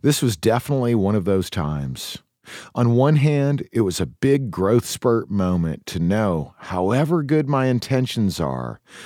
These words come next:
my words can damage my ability to influence people. And I need to be conscious of that. It's not about being right or wrong,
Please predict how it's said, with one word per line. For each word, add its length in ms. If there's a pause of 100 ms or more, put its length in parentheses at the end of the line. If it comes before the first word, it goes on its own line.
(140)
my 220
words 600
can 420
damage 580
my 160
ability 640
to 220
influence 640
people. 580 (760)
And 120
I 80
need 180
to 60
be 120
conscious 640
of 120
that. 340 (720)
It's 180
not 220
about 340
being 180
right 380
or 100
wrong, 680